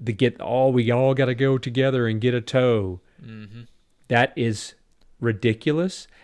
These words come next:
Speaker 1: And that, that lap that he was so desperate to get, as long as, as well as the other guys, most of them weren't even gonna count because they didn't get across the line.
Speaker 2: Right. No, exactly.
Speaker 1: Because they waited so long.
Speaker 2: Yep.
Speaker 1: This is, this has to stop.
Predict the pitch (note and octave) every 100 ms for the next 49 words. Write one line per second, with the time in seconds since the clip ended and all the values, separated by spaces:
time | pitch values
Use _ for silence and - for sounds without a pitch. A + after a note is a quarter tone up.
0 | - B2 A#2+ A2+ A#2+ - A2+ - A#2 A#2
1 | G#2 A2+ D3+ B2+ - A2 B2 A2 - -
2 | C3+ D3 D3+ - C#3+ B2+ A2 D3 C#3+ -
3 | A2+ G#2+ C3 E3 F#3 C3+ - D#3+ F3 D#3
4 | F3 D#3+ A2 - - - B2+ D3 F#3+ -
5 | E3 C#3+ C#3 A#2 A#2+ D3 F3 D#3 D3 D3
6 | C3 B2 A2 D#3+ D#3 D3 B2+ - A2+ A#2+
7 | A2+ C#3 C#3 B2+ B2 - A#2+ A2+ A#2 A2
8 | A2 G2+ E2+ A#2 A2+ - _ A#2 A2+ A2+
9 | - A2+ A#2+ B2+ A#2+ A#2 A#2 A2 G2+ A2+
10 | G#2+ G2+ G2 - A2 - - A2+ C#3 C#3+
11 | E3+ - - A#2+ C3 C3+ - B2+ A#2 -
12 | A2+ - A#2 G#2 -